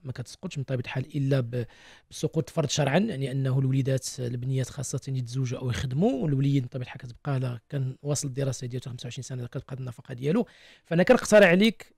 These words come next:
ان هاد المس-، مست-، هاد المسيره القضائيه ان صح التعبير كتكون الانسان مضطر ليها بعض الاحيان، ولكن راه ما كتوصلش النتيجه زعما المبتغات منها وال-، والمراد منها. فإلا كان شي وسيط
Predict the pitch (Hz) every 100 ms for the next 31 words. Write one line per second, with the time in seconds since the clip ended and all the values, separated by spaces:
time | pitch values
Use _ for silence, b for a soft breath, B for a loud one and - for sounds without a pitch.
0 | - 160 175 180 160 165 180 175 - 180
1 | 165 - - 151 160 165 170 214 202 170
2 | 151 135 - 156 165 156 147 147 139 -
3 | 147 143 143 156 151 - 156 147 151 151
4 | - 151 156 - 175 156 147 139 139 190
5 | 202 165 160 180 160 B B B B 170
6 | 165 160 165 160 - 170 - 156 143 135
7 | 143 131 135 127 131 147 139 139 135 139
8 | 151 156 - 143 139 151 - 135 139 127
9 | 143 135 131 123 - b b 151 147 143
10 | 131 131 123 113 - 160 185 233 214 196
11 | - 185 175 - 196